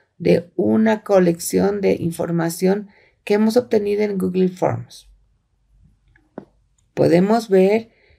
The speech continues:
que tenemos edad, sexo, hobbies, zona, internet, equipo. Cada uno de los estudiantes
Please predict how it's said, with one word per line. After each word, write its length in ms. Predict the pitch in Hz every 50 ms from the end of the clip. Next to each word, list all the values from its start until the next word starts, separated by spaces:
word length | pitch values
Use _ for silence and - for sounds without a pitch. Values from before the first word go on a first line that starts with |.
| _ _ _
que 220 | - 185 190 202
tenemos 840 | - - 196 180 170 165 160 160 160 165 170 175 190 208 220 214 - - _ _ _ _
edad, 800 | - 143 135 139 147 147 147 151 160 170 180 202 226 240 - _ _ _ _ _
sexo, 920 | _ - - - - 156 151 147 147 147 - - - - 196 202 214 214 - _ _ _ _
hobbies, 760 | _ _ - 170 165 165 165 165 165 175 180 196 208 214 - - - _ _ _ _ _
zona, 920 | - - - - - 196 196 196 202 196 202 208 220 240 254 254 - _ _ _ _ _ _ _ _
internet, 1080 | - 233 240 240 240 - 247 226 220 214 208 208 214 208 220 220 233 254 247 - _ _ _ _ _ _ _ _ _ _
equipo. 760 | - 180 175 165 170 - 147 131 120 - _ - - - _ _ _ _ _ _ _ _ _ _ _ _ _ _ _ _ _ _ _ _ _ _ _ _ _ _ _ _
Cada 380 | _ - 202 196 214 226 233 240
uno 240 | 240 240 233 240 233
de 100 | 226 220
los 140 | 220 220 220
estudiantes 960 | 226 220 - - 247 240 233 240 233 233 220 220 220 247 247 269 269 -